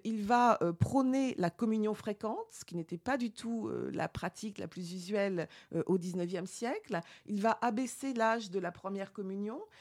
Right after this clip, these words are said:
Il y a tout un mouvement qui met en valeur, euh, l'importance de la participation à l'Eucharistie, euh, au sein de la liturgie. Et ça a des conséquences, euh, architecturales et plastiques. C'est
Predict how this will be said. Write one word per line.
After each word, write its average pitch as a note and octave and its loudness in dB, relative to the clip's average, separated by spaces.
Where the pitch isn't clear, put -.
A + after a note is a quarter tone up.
Il G#3+ -4
y A3 0
a A#3+ 2
tout - -12
un B3+ 0
mouvement B3 0
qui - -8
met C4 -2
en C4 -2
valeur, A3 -2
euh, F3 -2
l'importance C4 -2
de G#3 -2
la F#3+ 0
participation A#3 -8
à G3+ -4
l'Eucharistie, G3 -8
euh, F3+ 0
au A3+ 0
sein D4+ -4
de G#3+ 0
la A3+ 4
liturgie. F3+ -4
Et G3 0
ça A#3 0
a A3+ 2
des G3+ 0
conséquences, G3 -4
euh, D3+ -6
architecturales F#3 -2
et D#3 -2
plastiques. F3 -4
C'est C4 -2